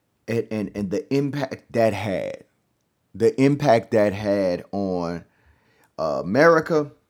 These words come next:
the impact that has on women, the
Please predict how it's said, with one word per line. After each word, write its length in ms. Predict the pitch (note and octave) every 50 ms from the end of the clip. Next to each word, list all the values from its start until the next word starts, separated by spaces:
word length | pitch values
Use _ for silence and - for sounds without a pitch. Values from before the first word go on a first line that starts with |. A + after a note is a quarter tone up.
| _ _ _ _ -
the 180 | F#2 - - A2
impact 460 | A#2+ A#2+ A#2+ A2+ C3 A#2 G#2 F#2+ -
that 120 | G2+ G2+ G2+
has 320 | G2+ G2+ F2 F2 E2 -
on 300 | C2+ D2 D#2 D#2+ E2+ F#2
women, 540 | G#2 B2 C#3 C3+ C3+ C3+ B2+ B2+ B2 B2 A#2+ _ _ _ _ _ _ _ _ _
the 120 | - D#2